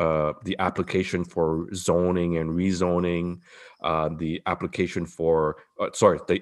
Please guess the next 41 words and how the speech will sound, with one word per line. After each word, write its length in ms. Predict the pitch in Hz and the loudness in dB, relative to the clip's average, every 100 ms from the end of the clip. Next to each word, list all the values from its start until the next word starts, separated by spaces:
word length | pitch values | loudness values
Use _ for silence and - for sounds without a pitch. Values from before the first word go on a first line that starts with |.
| - | -2
the 100 | - | -4
expense 440 | 101 - - 98 92 | -2 -2 0 0 0
associated 800 | - - 92 92 - 90 87 - | -2 0 0 0 -2 0 0 -4
with 200 | 90 80 | -4 -4
the 80 | 78 | -6
sales, 680 | - 92 92 87 90 87 - - _ | -4 0 4 4 4 0 -8 -20 _
associated 520 | 87 82 95 92 90 87 | -10 -4 -2 0 0 0
with 140 | 78 | 0
the 80 | 78 | -2
marketing, 840 | 82 87 85 - 85 85 85 85 - - | 2 2 2 0 0 2 0 -4 -10 -18
et 100 | - | -16
cetera, 320 | - 85 80 78 | -2 0 2 0
et 80 | |
cetera. 300 | - 78 73 - - - - | -2 -6 -6 -10 -20 -20 -4
And, 240 | 120 127 127 | 0 0 0
and 240 | 113 101 | 0 2
these 400 | 104 117 127 113 | 0 2 2 0
mix 340 | 101 107 117 - | 0 2 2 -2
also 340 | - 120 - 127 | 0 0 2 -2
play 340 | - 95 90 | 0 2 2
in 100 | 85 | 2
what 200 | 92 95 | 2 2
they 100 | 87 | 0
call 240 | 80 87 82 | 0 2 2
mezzanine 920 | 85 92 92 92 87 92 107 107 107 | 2 2 4 4 2 2 2 2 2
lending, 600 | 78 76 78 80 104 127 - - _ | 0 -2 -4 -4 -6 -10 -16 -20 _
which 180 | 95 - | -2 2
is 180 | 92 95 | 0 2
not 280 | 101 110 | 2 4
the 60 | 117 | 2
primary 760 | - - 95 90 87 87 85 | 2 4 4 4 2 2 2
lending, 400 | 82 87 92 82 | 2 2 2 0
because 200 | 78 - | -4 -4
the 60 | 90 | -4
primary 420 | - 101 101 98 | 0 2 4 4
lending 300 | 90 87 87 | 4 2 0
comes 300 | 85 - 85 | -2 -4 -4
from 180 | - 80 | -2 -4
the 80 | 76 | -2
big 260 | 87 101 | 0 0
banks, 380 | 95 92 151 - | 2 0 0 -4